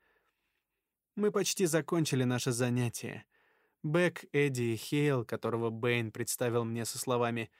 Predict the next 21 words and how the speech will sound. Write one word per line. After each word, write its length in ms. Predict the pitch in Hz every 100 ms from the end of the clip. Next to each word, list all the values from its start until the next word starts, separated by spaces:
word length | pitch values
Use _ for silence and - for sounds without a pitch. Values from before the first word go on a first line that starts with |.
| _ _ _
«Моя 340 | 147 143 147 135
настоящая 760 | 127 - 135 131 131 123 139 123
заноза 460 | 131 131 131 123
в 60 | 120
заднице 640 | 120 143 151 127 113 131
и 80 | 123
источник 520 | - 143 143 - 131
главного 500 | 131 135 127 127 123
дерьма 380 | 123 123 123 120
в 60 |
моей 240 | 113 120 120
жизни», 480 | 120 160 127 110 - - _ _
начали 460 | 180 185 165 139 135
сёрфить, 580 | - 151 147 - 120 -
пока 300 | 120 - 120
Роман 320 | 120 123 120
остался 460 | 110 - 120 -
со 140 | 120 117
мной 140 | 113
на 100 | 113
берегу, 520 | 110 117 117 123 123